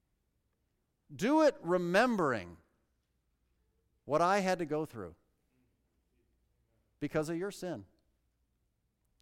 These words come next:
You see, if it weren't for our sin, he'd have never died.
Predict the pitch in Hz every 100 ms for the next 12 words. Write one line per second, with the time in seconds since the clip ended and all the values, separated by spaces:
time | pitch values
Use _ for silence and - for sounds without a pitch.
0 | _ 156 220 190 180 226 - 202 185 175
1 | - 254 180 180 - _ _ _ _ _
2 | _ _ _ _ _ _ _ _ _ _
3 | _ _ _ _ _ - 196 185 196 208
4 | 220 226